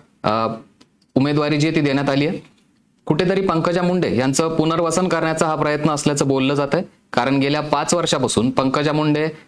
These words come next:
या राज्याच्या राजकारणातून बाहेर होत्या, दूर होत्या. आता पुन्हा एकदा त्यांनी, अ, राजकारणात जी आहे ती जोरदार एंट्री घेतल्याचं आता बोललं जात आहे. पंकजा मुंडे यांची उमेदवारी जाहीर झाल्याच्या नंतर आज पहिल्यांदाच त्या बीडमध्ये दाखल झाल्या.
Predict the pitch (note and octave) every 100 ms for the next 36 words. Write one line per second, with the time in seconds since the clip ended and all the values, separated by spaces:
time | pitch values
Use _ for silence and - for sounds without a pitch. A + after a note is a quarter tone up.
0 | - A2 A#2 A2+ C#3 D#3+ D#3 C#3+ C#3+ C#3
1 | C#3+ C#3+ D3 C#3 A#2+ C3 C#3 B2+ C#3+ D#3+
2 | A2+ C3+ C3 C3+ D3+ - - - - A#2+
3 | - E3 F3 F3+ E3+ E3+ E3 D#3+ D#3+ F3
4 | - _ - A2 A#2 A#2+ - C#3+ E3 D3
5 | E3 D#3+ E3 D3 C#3+ C#3 D#3+ D3+ C#3 D#3
6 | C#3 B2 C3 C#3 C3+ D3 B2+ A#2+ A#2+ G#2
7 | G2 E2 - _ - - _ A2 A#2 C3+
8 | D3 D3 D#3 D#3+ D3+ D3+ E3+ - D3+ E3
9 | E3+ E3+ F3+ D#3+ E3+ D#3+ D3 D3+ C#3+ D3
10 | D3 F2+ - _ _ B2 B2 C3 - C3+
11 | D3+ D#3+ D#3+ E3 - D#3 C#3 C#3+ C#3 C#3+
12 | C3 B2+ C#3 C3+ C#3